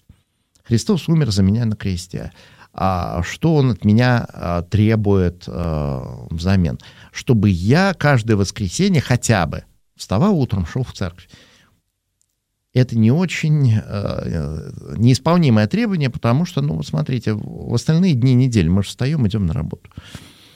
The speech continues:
Вот, э, к Христу мы можем относиться хотя бы,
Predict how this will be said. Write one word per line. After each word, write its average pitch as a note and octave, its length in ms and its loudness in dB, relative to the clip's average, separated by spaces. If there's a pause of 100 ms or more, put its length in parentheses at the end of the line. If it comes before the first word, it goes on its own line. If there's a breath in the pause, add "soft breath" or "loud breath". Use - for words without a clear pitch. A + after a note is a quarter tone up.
(200 loud breath)
Вот, - 420 -8
э, F#2+ 320 0
к - 60 -12
Христу C#3+ 420 0
мы C3+ 120 6
можем A2+ 320 2
относиться - 500 -4
хотя G2 340 -4
бы, D#2+ 160 -4